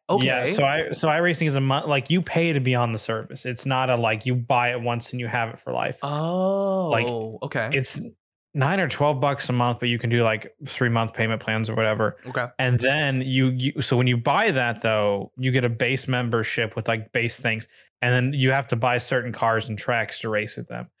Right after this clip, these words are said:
Speaker 1: It's a one-time purchase
Speaker 2: Wow.
Speaker 1: for those.
Speaker 2: Okay.
Speaker 1: So, like, um, and they give discounts too. So, like, it starts out, like, everything's twelve or, like, fifteen bucks, but then, like, once you buy, like, fifteen items, it gives you, like, a ten percent discount, and so on and so forth. And you get better discounts as the more you buy.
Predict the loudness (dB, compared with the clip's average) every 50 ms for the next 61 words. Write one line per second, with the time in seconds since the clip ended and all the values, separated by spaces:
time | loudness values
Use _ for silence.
0 | _ _ _ _ _ _ -2 -2 0 0 2 2 2 2 2 2 0 0 0 0
1 | 2 2 2 0 -2 -4 -2 0 2 2 2 0 -2 -4 -6 -8 -4 -2 -2 -2
2 | 0 -2 -4 -4 -2 0 2 4 4 2 2 0 -4 -12 _ _ _ _ _ _
3 | _ _ _ _ _ -2 0 0 0 0 0 0 2 2 2 2 2 0 0 0
4 | 2 2 2 2 2 0 0 -2 -2 -2 -2 -4 -2 0 2 2 2 2 0 0
5 | 0 0 0 -2 -2 0 0 0 0 0 0 0 2 2 2 2 2 0 0 0
6 | 0 0 0 0 -2 -2 -4 0 2 4 4 4 2 2 2 2 2 2 0 -4
7 | -4 -4 -4 -4 -2 -4 -4 -4 0 0 0 0 0 -2 -4 -4 -4 -2 -2 -2
8 | -2 -2 -4 -6 -8 _ _ _ _ _ 0 2 2 2 2 2 2 2 2 4
9 | 4 2 2 0 -2 -4 -4 -4 -4 -4 -4 -2 0 0 0 0 0 0 -2 -2
10 | -4 -6 -6 -6 -6 -6 -2 0 0 2 2 0 2 2 2 2 0 0 -2 -2
11 | -6 -10 _ _ -6 -6 -6 -6 -6 -4 -4 -4 -2 -2 -4 -4 -2 -2 -2 -2
12 | -2 -2 -4 -4 -4 -2 0 2 2 2 2 2 0 0 -2 -2 -2 -2 -2 0
13 | -2 -2 -4 -2 -4 -4 -2 -2 0 0 0 0 2 0 -2 -4 -4 -4 -4 -4
14 | -4 -4 -6 -6 -6 -6 -6 -4 -2 0 0 0 0 0 0 0 2 2 2 2
15 | 2 0 0 -4